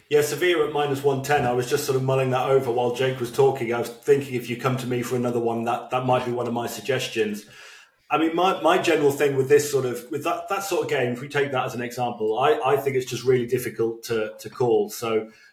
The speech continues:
you know, my thing with this, particularly at this stage of the Champions League, you know, probably have a couple of plays, but nothing too serious or too heavy because there's just so many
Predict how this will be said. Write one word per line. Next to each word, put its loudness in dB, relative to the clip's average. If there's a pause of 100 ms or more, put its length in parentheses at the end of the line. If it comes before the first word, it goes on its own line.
you -6
know, 0
my 4
thing 2
with 2
this, 6
particularly 0
at -4
this 0
stage -2
of -12
the -18
Champions -4
League, -2
you -2
know, 0
probably 0
have 6
a 0
couple -2
of -12
plays, 0
but -4
nothing 0
too 2 (280)
serious 2
or -6
too 0
heavy -2
because -2
there's -2
just -8
so 2
many -2